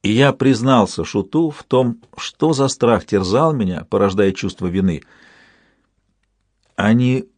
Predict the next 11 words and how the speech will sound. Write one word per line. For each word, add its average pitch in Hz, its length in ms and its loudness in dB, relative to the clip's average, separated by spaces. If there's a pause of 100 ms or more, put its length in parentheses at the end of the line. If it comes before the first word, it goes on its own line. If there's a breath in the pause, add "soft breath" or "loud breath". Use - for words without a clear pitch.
(360)
выманили 120 800 -2
меня 117 320 2 (140)
из 110 220 -4
ивового 110 420 -2
леса, 127 320 -4
верно? 107 360 -4 (720)
Чтобы 98 280 -2
напасть, 110 420 0
пока 110 240 -2
меня 117 220 4
нет?» 117 260 -4